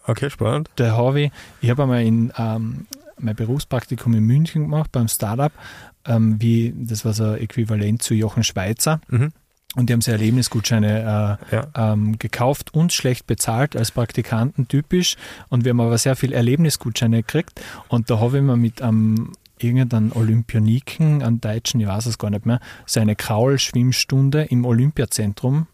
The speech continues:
Speaker 2: äh,
Speaker 1: Mhm.
Speaker 2: gebucht. Eine Stunde, ich hab gedacht, wie lang kann's dauern, bis man stirbt? Also ich hab's dann nicht geschafft, aber das war, die Stunde war Horror.
Speaker 1: Ja,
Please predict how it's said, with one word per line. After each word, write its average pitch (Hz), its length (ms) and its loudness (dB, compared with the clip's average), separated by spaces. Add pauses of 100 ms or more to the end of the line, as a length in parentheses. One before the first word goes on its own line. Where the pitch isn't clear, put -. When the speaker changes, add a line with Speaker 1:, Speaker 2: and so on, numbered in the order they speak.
Speaker 2:
äh, 135 60 0
Speaker 1:
Mhm. 120 460 0
Speaker 2:
gebucht. - 600 -2 (640)
Eine 120 160 0
Stunde, 135 500 2
ich 117 80 0
hab 117 180 2
gedacht, 120 440 0
wie 120 360 2
lang 117 340 2
kann's 113 440 0
dauern, 120 300 0
bis 117 200 -2
man 117 120 2
stirbt? - 640 -2
Also 120 220 2
ich 113 200 2
hab's 120 180 -2
dann 127 140 0
nicht 123 220 0
geschafft, 143 440 0
aber 117 200 2
das 113 300 0
war, 110 180 2
die 104 160 -4
Stunde 117 400 0
war 95 240 -2
Horror. 120 440 2
Speaker 1:
Ja, 120 80 2